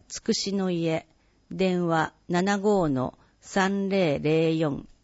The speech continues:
初心者合気道教室。時、七月七日、二十一日の日曜日、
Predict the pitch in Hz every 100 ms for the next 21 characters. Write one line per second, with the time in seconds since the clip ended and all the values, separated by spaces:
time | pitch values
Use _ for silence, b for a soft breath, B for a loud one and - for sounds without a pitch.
0 | _ _ - 214 247 254 226 - 170 -
1 | 185 220 220 214 214 208 220 196 180 -
2 | - 139 - _ b b b b b -
3 | 190 - 214 - _ - - 226 240 240
4 | 226 220 208 202 196 190 - _ - 208
5 | 240 208 202 170 180 175 - 170 165 160
6 | - 180 - 214 220 190 160 139 -